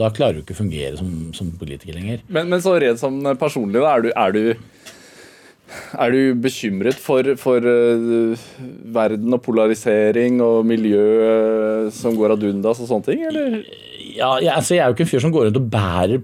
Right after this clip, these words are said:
Speaker 1: på bekymringer. Jeg er jo flink til å fortrenge ting og børste det av meg. Men jeg er jo ikke noe, jeg er jo ikke noe positiv i forhold til sosiale medier og hvilken utvikling det har hatt, selvfølgelig. Eller klima, hvis det, hvis det er
Speaker 2: Ja.
Speaker 1: poeng. Nei, på ingen måte. Eh, så det vil jo være meningsløst å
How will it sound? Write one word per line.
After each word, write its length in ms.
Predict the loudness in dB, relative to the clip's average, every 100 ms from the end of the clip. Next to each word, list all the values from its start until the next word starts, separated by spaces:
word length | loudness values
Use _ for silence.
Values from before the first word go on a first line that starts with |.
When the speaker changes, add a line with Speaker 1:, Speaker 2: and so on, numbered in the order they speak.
| -6
Speaker 1:
på 240 | -6 -4 -2
bekymringer. 880 | -4 -6 -4 -2 -2 -2 -2 0
Jeg 60 | 2
er 140 | 2 0
jo 240 | -2 -8
flink 300 | -6 -6 -4
til 80 | -2
å 20 | -2
fortrenge 320 | -2 -4 -4
ting 140 | -4 -4
og 60 | -4
børste 240 | -6 -6
det 80 | -6
av 80 | -2
meg. 220 | -2 -4 -14 -6 0
Men 160 | 2 2
jeg 80 | 2
er 80 | 0
jo 60 |
ikke 120 | 0 0
noe, 160 | 2 2
jeg 60 |
er 80 | 2
jo 20 |
ikke 120 | 0 -4
noe 100 | -6
positiv 720 | -10 -10 -8 -6 -6 -2 -2 0
i 60 |
forhold 180 | 0 -2 -6
til 80 |
sosiale 400 | -10 -6 -6 -4
medier 320 | -6 -8 -8 -8
og 80 |
hvilken 180 | -8 -8 -10
utvikling 320 | -12 -12 -10
det 60 | -10
har 60 | -10
hatt, 80 | -10
selvfølgelig. 320 | -6 -6 -6 -10 -16 -20 -4 -2
Eller 160 | 0
klima, 300 | 0 2 2 -2
hvis 140 | -4 -2
det, 120 | 0 0 -2 -4
hvis 140 | -4
det 80 | -6
er 20 |
Speaker 2:
Ja. 60 | -4
Speaker 1:
poeng. 160 | -4 -2
Nei, 140 | -2 0
på 140 | -2
ingen 160 | 0 0
måte. 240 | -2 -8 -10 -18 -20 -20 -14
Eh, 680 | -2 2 4 4 4 4 2 0 -2
så 100 | -6 -4 2
det 140 | 4 2 0
vil 160 | -2
jo 20 |
være 160 | -4 -4
meningsløst 540 | -6 -10 -10 -10 -6
å 60 | -6